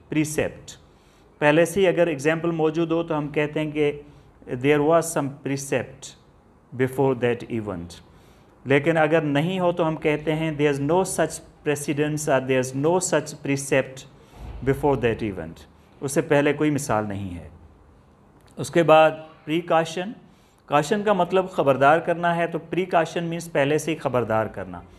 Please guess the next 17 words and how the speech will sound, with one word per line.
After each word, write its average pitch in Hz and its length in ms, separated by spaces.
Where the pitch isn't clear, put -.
तो 156 80
प्रिकॉशनरी 170 800
मेजर्स 151 560
उठाए 160 280
जाते 151 360
हैं 147 320
जब 139 260
कोई 143 200
ऐसी, 139 300
अ, - 80
से 135 180
ख़तरा 139 320
आ 139 160
रहा 139 220
हो 147 300
या 131 160
कोई 131 440